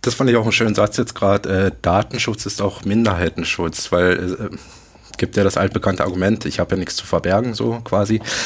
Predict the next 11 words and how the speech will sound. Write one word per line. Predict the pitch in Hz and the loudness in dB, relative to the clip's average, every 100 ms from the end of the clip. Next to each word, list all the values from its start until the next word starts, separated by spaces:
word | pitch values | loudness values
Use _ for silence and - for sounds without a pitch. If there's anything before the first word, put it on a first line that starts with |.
| - - - - - | -6 -6 -10 -10 0
Ähm, | 104 95 98 95 98 95 98 101 - 107 | 2 4 4 4 0 -2 -4 -8 -8 -4
da | 110 | -2
finde | - 113 | 2 2
ich, | 117 | 2
finde | - - - 117 | -4 -8 -2 0
ich | 113 | 0
auch | 98 | -2
schön, | 117 110 | 0 2
wenn | 107 | 4
man | 104 | 2
das | 98 - - | 2 0 -6